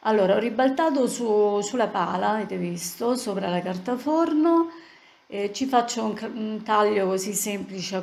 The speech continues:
croce, vedete i semini si sono attaccati bene. Il forno è a temperatura, quindi duecentocinquanta con due spruzzi di vapore iniziale. Se non avete il forno automatico, eh, spruzzate voi o mettete un pentolino.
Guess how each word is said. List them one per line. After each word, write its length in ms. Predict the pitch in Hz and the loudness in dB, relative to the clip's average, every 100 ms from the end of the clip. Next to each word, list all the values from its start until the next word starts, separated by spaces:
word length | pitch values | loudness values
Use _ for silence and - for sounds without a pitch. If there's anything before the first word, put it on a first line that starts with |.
| 185 | -6
croce, 800 | 208 190 180 180 180 226 233 240 | -2 0 2 2 0 0 0 0
vedete 320 | 208 196 190 | -2 -2 -2
i 40 | |
semini 360 | 185 196 208 196 | -4 -4 -4 -4
si 120 | 185 | -4
sono 200 | 185 185 | -6 -6
attaccati 520 | 180 - 185 190 185 | -6 -10 -6 -6 -4
bene. 840 | 180 175 180 175 175 202 254 320 - - - - - - _ _ _ _ _ - | -4 -2 0 2 0 2 0 0 -6 -20 -20 -20 -20 -20 _ _ _ _ _ -2
Il 180 | 302 269 | 0 2
forno 640 | 240 214 208 202 196 208 | 4 4 2 0 -2 -2
è 160 | - 226 | 0 2
a 100 | 208 | 2
temperatura, 760 | 214 185 208 196 190 196 196 | -2 -4 -4 -4 -2 -2 -2
quindi 260 | 190 190 185 | -2 -6 -4
duecentocinquanta 920 | 202 202 - 240 - 285 285 277 269 | -4 -4 -2 -2 2 2 2 4 2
con 220 | 240 220 | 2 -2
due 220 | 226 233 | 0 0
spruzzi 600 | 220 - 214 214 - - 202 | 0 -6 -6 -6 -6 -8 -6
di 120 | 196 | -4
vapore 500 | 196 185 190 190 190 | -2 0 0 2 0
iniziale. 1080 | - 208 190 185 - 190 175 185 185 180 180 | -2 -4 -4 -4 -4 -4 -4 -4 0 2 0
Se 160 | 180 | -2
non 120 | 180 | -4
avete 220 | 185 185 180 | -2 -2 -4
il 100 | 180 | -4
forno 360 | 196 180 190 | -6 -6 -4
automatico, 760 | 196 240 214 202 208 208 208 - | -2 0 2 0 0 0 0 -4
eh, 220 | 185 180 | -4 -4
spruzzate 580 | - 185 190 202 190 202 | -6 -10 -8 -6 -4 -2
voi 320 | 196 196 185 | 0 0 0
o 60 | |
mettete 340 | 185 185 185 180 | 0 -2 -4 -4
un 140 | 180 | -6
pentolino. 800 | 180 175 185 175 160 160 165 | -6 -6 -4 -4 -4 -4 -6